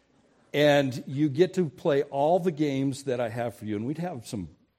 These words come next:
active games. They go to bed at two. And you get up at seven. And they would say, "Well, why so early?" And I go, "'Cause breakfast is at seven thirty. You gotta get up at seven."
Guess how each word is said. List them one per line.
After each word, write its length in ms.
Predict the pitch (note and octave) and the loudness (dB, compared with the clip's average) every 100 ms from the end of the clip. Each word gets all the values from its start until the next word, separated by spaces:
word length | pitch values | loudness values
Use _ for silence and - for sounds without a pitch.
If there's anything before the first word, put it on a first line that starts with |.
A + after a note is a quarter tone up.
| _ _ _ _ _ - | _ _ _ _ _ -4
active 460 | C3 C#3 B2 G2+ A2+ | -2 -2 -4 -6 -6
games. 480 | F#2 C2+ - - _ _ _ _ _ - | -8 -10 -18 -20 _ _ _ _ _ -8
They 80 | B2 | 0
go 160 | D3 | 2
to 60 | D3 | 4
bed 160 | D3 C3+ | 4 4
at 100 | C3+ | 0
two. 320 | - A#2+ F#2 - _ C#3+ | 0 0 -2 -14 _ 2
And 200 | D3+ D#3+ | 2 2
you 60 | |
get 260 | D3+ B2+ E3 | 0 2 4
up 160 | E3+ E3+ | 4 2
at 140 | - | -6
seven. 720 | - - - E3 C#3 G#2+ D#2+ - _ _ _ _ _ _ _ _ - _ _ _ | -8 -2 4 4 4 -2 -10 -18 _ _ _ _ _ _ _ _ -20 _ _ _
And 440 | C#3+ C#3+ C#3+ C3+ C3+ D#3+ B2+ | 4 6 6 4 0 -6 0
they 260 | C#3 D3+ D3+ | 4 6 4
would 540 | D3 C#3 B2+ A#2+ A2 - _ _ _ | 4 4 4 0 -4 -16 _ _ _
say, 280 | - D3+ C#3 | -4 -2 -2
"Well, 200 | C3+ C#3 | -4 -8
why 300 | B2+ D3+ F#3 | -4 -2 -2
so 200 | - F#3 | -2 -2
early?" 220 | F#3 F3+ | 0 0
And 100 | C3+ | -2
I 40 | |
go, 100 | B2 | -4
"'Cause 100 | C3 - | -6 -8
breakfast 580 | B2 A#2+ B2+ D#3+ - C3 | -6 -4 -4 -8 -8 -8
is 100 | D3+ | -8
at 80 | |
seven 300 | - D#3 F3+ | -2 -2 -2
thirty. 400 | E3 G#3 B3+ F2 - _ _ _ _ _ _ _ | 0 0 -2 -6 -10 _ _ _ _ _ _ _
You 140 | A2 | -4
gotta 240 | A#2+ A3 A#3 | 0 2 2
get 140 | D#3+ | 2
up 140 | A#2+ - | 0 -2
at 80 | |
seven." 420 | - B2 F#2 D#2+ | -2 -2 -2 -8